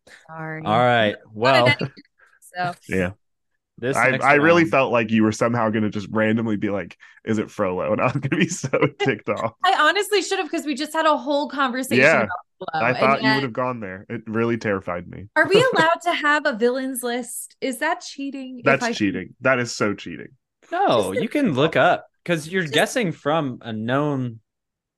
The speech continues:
Speaker 2: list. I mean, I'm pulling this.
Speaker 3: No, no, no. I think it's better if we don't. It's so much more fun that way. I mean, I
Speaker 2: Okay.
Speaker 3: know that if we were actually playing the game, we would have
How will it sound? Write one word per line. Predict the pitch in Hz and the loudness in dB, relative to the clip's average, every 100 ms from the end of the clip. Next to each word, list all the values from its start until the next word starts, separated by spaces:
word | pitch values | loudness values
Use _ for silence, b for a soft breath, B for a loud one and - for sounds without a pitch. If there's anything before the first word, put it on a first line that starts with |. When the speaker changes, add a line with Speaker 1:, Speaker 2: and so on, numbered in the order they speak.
| _ | _
Speaker 2:
list. | 110 143 110 - - | -4 0 0 -2 -6
I | 120 | -2
mean, | 139 | 0
I'm | 120 120 151 170 135 | 0 0 0 0 -2
pulling | 139 127 | -4 -4
this. | 113 107 - - _ _ _ _ - | -4 -8 -12 -20 _ _ _ _ 2
Speaker 3:
No, | 147 143 143 | 4 6 6
no, | 139 151 147 | 4 4 4
no. | 143 127 | 2 2
I | 123 | 2
think | 131 170 | 2 0
it's | 160 | -2
better | 139 143 | 0 2
if | 151 | 2
we | 131 | -2
don't. | 113 123 110 85 - | -2 -4 -2 -6 -6
It's | 113 - | -10 -2
so | 143 | 0
much | 143 139 | 2 2
more | 139 | 0
fun | 123 131 135 | 0 0 -2
that | 95 - | -4 -8
way. | 78 - _ _ _ _ _ _ | -12 -14 _ _ _ _ _ _
I | - 151 | 2 4
mean, | 165 | 6
I | 156 | 6
Speaker 2:
Okay. | |
Speaker 3:
know | 151 170 | 6 4
that | 190 | 4
if | 160 | 4
we | 156 | 4
were | 139 | 4
actually | 120 120 - 123 | 4 2 0 -2
playing | 123 117 110 | -2 -4 -4
the | |
game, | 98 101 98 117 139 | -4 -4 -4 -4 -4
we | 123 | -2
would | 113 | -2
have | 113 107 | 0 -2